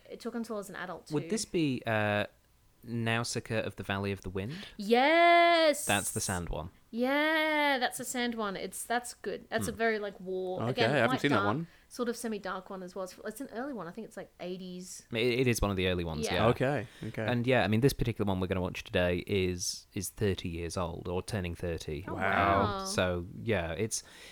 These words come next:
Speaker 2: you know, I mean, Miyazaki has, um, helped, uh, establish himself as, like, as, as an animation auteur, and obviously Studio Ghibli,
Speaker 3: Mm-hmm.
Speaker 2: um, have very much become,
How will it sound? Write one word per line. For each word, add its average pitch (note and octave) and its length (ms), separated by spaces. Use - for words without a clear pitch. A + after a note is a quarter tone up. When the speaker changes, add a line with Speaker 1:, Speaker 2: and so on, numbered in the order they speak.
Speaker 2:
you B3+ 80
know, G3 120
I E3 100
mean, F3+ 220
Miyazaki D3+ 520
has, G#2+ 500
um, F#2 640
helped, - 440
uh, G2+ 180
establish G#2 380
himself F#2+ 440
as, F2+ 200
like, E2+ 240
as, G#2 180
as G2+ 160
an F#2 240
animation F#2 520
auteur, A#2 680
and F#2 160
obviously F2+ 320
Studio F2 420
Ghibli, F#2+ 520
Speaker 3:
Mm-hmm. A#2 380
Speaker 2:
um, F2 460
have F2+ 220
very F2+ 220
much - 420
become, F2 600